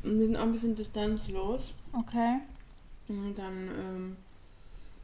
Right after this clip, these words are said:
Speaker 1: wenn du so in den Arm genommen wird, und ich glaube,
Speaker 2: Ah, das
Speaker 1: bis
Speaker 2: mag
Speaker 1: zu
Speaker 2: ich
Speaker 1: einem
Speaker 2: nicht.
Speaker 1: gewissen Grad ist das auch, wenn man
Speaker 2: Mhm.
Speaker 1: betrunken ist, irgendwie in
Speaker 2: Normal.
Speaker 1: Anführungsstrichen normal.
Speaker 2: Mhm.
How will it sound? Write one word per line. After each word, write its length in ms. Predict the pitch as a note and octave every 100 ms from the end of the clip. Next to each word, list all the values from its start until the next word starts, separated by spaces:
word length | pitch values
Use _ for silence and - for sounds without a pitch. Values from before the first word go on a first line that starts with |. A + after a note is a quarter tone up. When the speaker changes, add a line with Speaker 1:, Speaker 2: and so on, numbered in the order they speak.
| - - -
Speaker 1:
wenn 160 | A3 G#3+
du 80 |
so 120 | G3+ G3+
in 140 | D#3
den 60 | -
Arm 260 | F#3+ A#3+
genommen 360 | A#3+ A3+ A#3 A#3+
wird, 200 | A#3+ -
und 120 | G#3
ich 100 | G#3+
glaube, 400 | G#3+ A3+ B3 C4+ - -
Speaker 2:
Ah, 180 | A#3
das 60 | G#3
Speaker 1:
bis 60 | B3
Speaker 2:
mag 120 | D4
Speaker 1:
zu 40 | B3
Speaker 2:
ich 40 |
Speaker 1:
einem 120 | B3
Speaker 2:
nicht. 80 | A#3+ A3+
Speaker 1:
gewissen 280 | B3+ C4+
Grad 200 | B3 A#3+
ist 120 | A#3+ A3+
das 80 |
auch, 120 | G#3+ A3+
wenn 140 | A3+
man 80 | A3+
Speaker 2:
Mhm. 40 | A3
Speaker 1:
betrunken 320 | A#3 A3+ A3+ A#3+
ist, 220 | A#3+ - - A3 - - - -
irgendwie 360 | A3+ A3 G#3+ A3+
in 60 |
Speaker 2:
Normal. 380 | G#3+ G#3+ G3+ G3+
Speaker 1:
Anführungsstrichen 560 | G#3+ A3+ A3+ A#3+ C4 G3+
normal. 320 | G3 A#3 B3
Speaker 2:
Mhm. 260 | A#3 A#3+